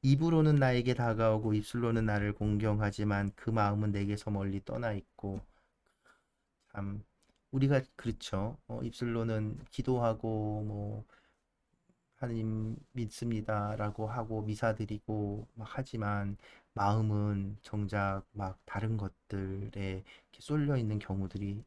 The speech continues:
있지요. 저도 역시 그렇습니다. 네, 우-, 이사야 예언서, 그 구약의 야훼 하느님이 어떤 분이신지를 얘기했던 이 예언자도 바로 오늘날 우리에게 이스라엘의 거룩하신 분을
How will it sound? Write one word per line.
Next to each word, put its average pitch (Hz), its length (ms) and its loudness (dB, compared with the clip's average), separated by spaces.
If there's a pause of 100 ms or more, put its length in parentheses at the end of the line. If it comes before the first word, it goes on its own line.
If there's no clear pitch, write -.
있지요. 104 480 -4
저도 127 240 -2
역시 120 240 -4
그렇습니다. 110 640 -6 (560)
네, 123 80 -4
우-, 110 180 -4 (140)
이사야 135 420 8
예언서, 117 580 4
그 131 180 -4
구약의 127 720 0 (560)
야훼 123 320 2
하느님이 120 420 0
어떤 117 320 -2
분이신지를 110 540 -2
얘기했던 107 680 -4
이 117 300 -4
예언자도 104 760 0 (380)
바로 120 200 -2
오늘날 117 360 0
우리에게 104 680 -2 (720)
이스라엘의 131 560 2 (340)
거룩하신 143 840 4
분을 107 440 -2